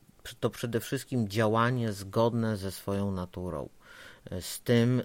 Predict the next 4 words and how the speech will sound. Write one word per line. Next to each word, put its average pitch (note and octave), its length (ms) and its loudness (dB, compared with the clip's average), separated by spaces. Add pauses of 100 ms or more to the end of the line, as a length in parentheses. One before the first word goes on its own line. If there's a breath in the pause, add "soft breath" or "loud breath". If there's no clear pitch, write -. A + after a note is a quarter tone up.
(120)
kim A2 260 2
jesteśmy, A2 800 0
co A2+ 420 0 (400 loud breath)
jest, G#2 460 -4